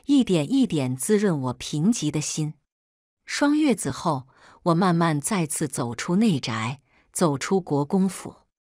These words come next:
去做我觉得自由的事情。我的小徒弟从二十个长到了四十个，不单单是学医术，也学刺绣、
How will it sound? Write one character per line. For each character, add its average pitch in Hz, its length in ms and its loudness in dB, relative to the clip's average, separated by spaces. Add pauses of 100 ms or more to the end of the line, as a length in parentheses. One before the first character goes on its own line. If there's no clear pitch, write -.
(480)
去 - 200 0
做 185 200 2
我 139 140 -2
觉 143 200 -2
得 165 120 0
自 147 260 -2
由 131 180 -4
的 190 80 -4
事 135 240 -6
情。 117 220 -10 (920)
我 185 140 2
的 208 80 2
小 147 260 0
徒 165 240 -2
弟 175 280 0 (220)
从 175 240 0
二 240 260 -2
十 151 200 -2
个 139 260 -6 (420)
长 143 260 0
到 160 160 0
了 135 120 -2
四 - 240 -2
十 - 180 -6
个， - 300 -8 (760)
不 190 140 2
单 190 240 2
单 185 180 2
是 175 180 -2
学 139 240 -2
医 190 200 0
术， - 360 -4 (380)
也 175 160 4
学 156 260 0
刺 - 260 -2
绣、 - 400 -4